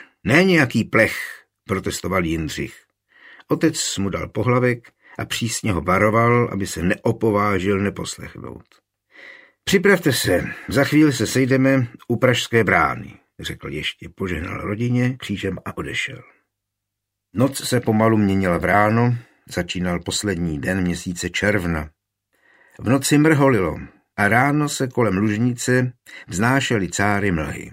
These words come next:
Skrze mraky se jen nesměle prodíraly první ranní paprsky slunce.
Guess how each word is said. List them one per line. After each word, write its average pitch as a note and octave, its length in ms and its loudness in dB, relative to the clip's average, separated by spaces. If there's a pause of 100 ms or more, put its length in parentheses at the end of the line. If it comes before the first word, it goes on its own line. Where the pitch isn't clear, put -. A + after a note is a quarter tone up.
(500)
Skrze B2+ 440 2
mraky C3+ 460 2
se B2 160 -2
jen A#2 280 2
nesměle A#2 560 0
prodíraly G#2+ 800 -2 (260)
první B2 540 2
ranní G#2+ 500 2
paprsky F#2 500 -6
slunce. - 600 -12